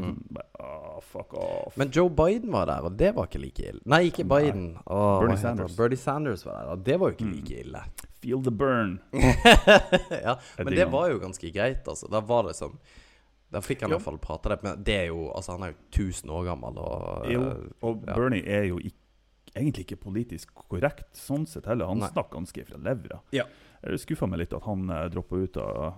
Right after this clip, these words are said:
Speaker 1: av reise, egentlig.
Speaker 2: Ja,
Speaker 1: Biden
Speaker 2: kommunist.
Speaker 1: blir
Speaker 2: Jeg vet ikke om det hadde blitt noe bedre enn Trump,
Speaker 1: Hva?
Speaker 2: men det er jo
Speaker 1: Kommunist?
Speaker 2: Ja, han, ja.
Speaker 1: Det er noen sosialister, men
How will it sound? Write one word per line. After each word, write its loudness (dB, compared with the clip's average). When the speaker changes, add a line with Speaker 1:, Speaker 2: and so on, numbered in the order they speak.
Speaker 1:
av -8
reise, -10
egentlig. -10
Speaker 2:
Ja, -8
Speaker 1:
Biden -12
Speaker 2:
kommunist. -2
Speaker 1:
blir -8
Speaker 2:
Jeg -8
vet -4
ikke -10
om -8
det -6
hadde -8
blitt -18
noe -16
bedre -16
enn -20
Trump, -8
Speaker 1:
Hva? -10
Speaker 2:
men -12
det -6
er -8
jo -14
Speaker 1:
Kommunist? -4
Speaker 2:
Ja, -12
han, -8
ja. -6
Speaker 1:
Det -10
er -2
noen -4
sosialister, -6
men -10